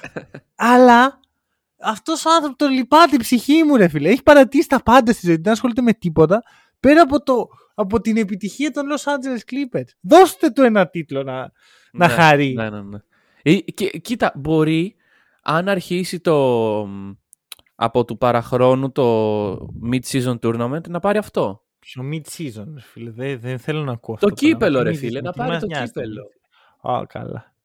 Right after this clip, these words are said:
Speaker 1: καλά.
Speaker 2: Όχι.
Speaker 1: Μακριά, μακριά από εδώ. Όταν έρθει η ώρα θα μιλήσουμε για mid-season,
Speaker 2: Εντάξει,
Speaker 1: έχουμε,
Speaker 2: εντάξει, ωραία.
Speaker 1: θα τους κράξουμε. Λοιπόν, ε,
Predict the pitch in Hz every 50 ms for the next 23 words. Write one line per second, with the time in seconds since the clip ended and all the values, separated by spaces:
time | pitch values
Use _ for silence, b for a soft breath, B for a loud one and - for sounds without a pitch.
0 | _ _ _ - - - - - 117 110 113 110 110 - - - 113 104 92 87
1 | _ _ _ _ _ _ - 117 117 - - 123 127 131 123 113 107 - 120 123
2 | 123 120 117 - 123 120 113 107 135 139 135 143 131 131 139 139 120 - - 127
3 | 131 139 143 127 123 131 127 123 120 127 131 - - 120 117 120 113 113 117 113
4 | - - - 117 123 127 127 120 120 123 120 117 113 113 113 117 104 110 110 -
5 | - 110 104 110 107 107 104 _ _ - 120 123 117 - - 139 135 139 135 -
6 | - 117 104 101 110 117 117 127 120 107 _ b b b b b b b b b
7 | 113 117 123 127 127 127 127 120 123 127 123 123 123